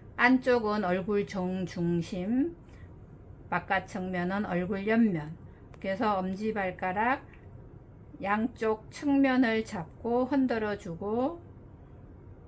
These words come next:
그리고 발가락 등에서 발톱 밑에 위턱, 아래턱 반사구, 그리고 편도 반사구,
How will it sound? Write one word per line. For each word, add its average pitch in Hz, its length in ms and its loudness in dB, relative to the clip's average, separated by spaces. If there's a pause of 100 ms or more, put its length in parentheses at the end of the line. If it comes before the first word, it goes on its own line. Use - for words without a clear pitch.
(160)
그리고 240 840 4 (580)
발가락 196 500 2
등에서 226 800 0 (640)
발톱 233 320 2
밑에 233 680 0 (960)
위턱, 277 560 2
아래턱 214 540 -2
반사구, 170 600 -4 (800)
그리고 226 600 -2
편도 277 500 2 (720)
반사구, 175 760 -6